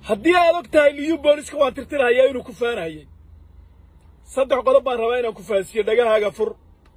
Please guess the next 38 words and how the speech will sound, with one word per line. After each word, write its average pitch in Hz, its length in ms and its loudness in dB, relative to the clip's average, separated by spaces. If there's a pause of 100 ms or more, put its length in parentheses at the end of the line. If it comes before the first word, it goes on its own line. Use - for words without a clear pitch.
(920)
Haddii 202 260 0
aad 240 120 2
wax 214 140 0
fahmayso 233 400 0
oodan 226 260 0
majnuun 202 340 -6
ahayn, 180 200 -10 (680)
fur 254 120 -2
dhagahaaga. 220 460 4 (1200)
Ciidanka 294 460 2
Liu 269 280 -4
Booliska 262 500 0
iyo 226 180 -2
dagaalka 269 460 0
la 262 120 2
geliyey 254 420 -2 (100)
iyo 208 140 -6
dagaalka 233 400 -2
maalin 233 240 0
walba 220 180 2
la 214 100 -2
gelinayo 208 440 -2
waa 196 140 -2
talagal 170 520 -6 (340)
in 254 200 -4
ay 214 180 -6
dhammaadaan 190 580 -4
loogu 185 200 -2
talagalay 175 440 -6
oo 190 120 -4
qorsho 185 300 -12
dagaal 180 300 -4
bilaa 165 280 -8
macnaa 175 420 -8
maalin 170 240 -2
walba 156 160 -6
inuu 156 140 -12
galo. 139 180 -14